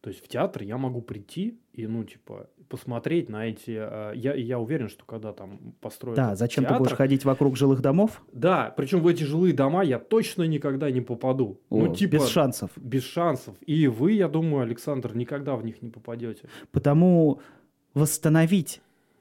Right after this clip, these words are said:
Speaker 2: это место именно вот в облике театра – это самое правильное использование пространства.
Speaker 1: Ну, типа, оно становится общественным.
Speaker 2: Оно становится
Speaker 1: Оно для всех.
Speaker 2: общественным, оно становится востребованным.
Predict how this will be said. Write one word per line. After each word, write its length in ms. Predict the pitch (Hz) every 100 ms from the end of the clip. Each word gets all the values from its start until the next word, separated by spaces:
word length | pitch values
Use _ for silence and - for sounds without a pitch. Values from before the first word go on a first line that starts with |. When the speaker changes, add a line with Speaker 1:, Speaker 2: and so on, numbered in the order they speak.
| _
Speaker 2:
это 300 | 156 151 147 127
место 420 | 135 131 - 110
именно 380 | 135 131 120 107
вот 260 | 107 -
в 120 | 107
облике 360 | 135 117 113 -
театра – 560 | - 156 214 - 104 - -
это 180 | 156 147
самое 360 | - 165 151
правильное 580 | 143 147 139 120 104 104
использование 640 | 101 - 120 120 117 113
пространства. 840 | 110 113 - 117 101 90 - 78 - - 117
Speaker 1:
Ну, 60 |
типа, 200 | 127 131
оно 140 | 127 131
становится 480 | - 117 120 117
общественным. 600 | 110 - 120 110 - -
Speaker 2:
Оно 160 | 135 151
становится 460 | 143 156 151 139 131
Speaker 1:
Оно 60 |
для 80 | 123
всех. 100 | 117
Speaker 2:
общественным, 360 | 127 - 107 110
оно 120 | 143
становится 380 | 151 170 156 147
востребованным. 1000 | 147 143 - 139 151 160 139 110 90 76